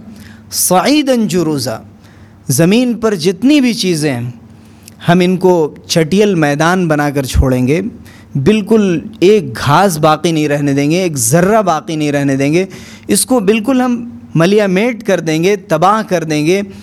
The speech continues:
اور جو چیزیں بھی نگاہوں کو بھاتی ہیں اور بہت خوبصورت لگتی ہیں، یہ ساری چیزیں ختم ہونے والی ہیں۔ پھر قرآن مجید نے سورہ کہف کے اندر چار واقعات بیان کیے۔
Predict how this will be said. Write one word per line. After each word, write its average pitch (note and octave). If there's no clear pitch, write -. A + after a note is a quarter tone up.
اور G#3+
جو F#3
چیزیں A#3
بھی A#3
نگاہوں F#3
کو G#3
بھاتی D#3+
ہیں G3+
اور F#3
بہت F#3
خوبصورت G3
لگتی F3+
ہیں، F#3
یہ G3
ساری B3
چیزیں G3+
ختم D#3+
ہونے C3+
والی A2+
ہیں۔ G#2
پھر A#3+
قرآن D#3
مجید D3
نے C#3+
سورہ E3
کہف E3
کے E3+
اندر D#3+
چار E3+
واقعات D3+
بیان A#2+
کیے۔ G#2+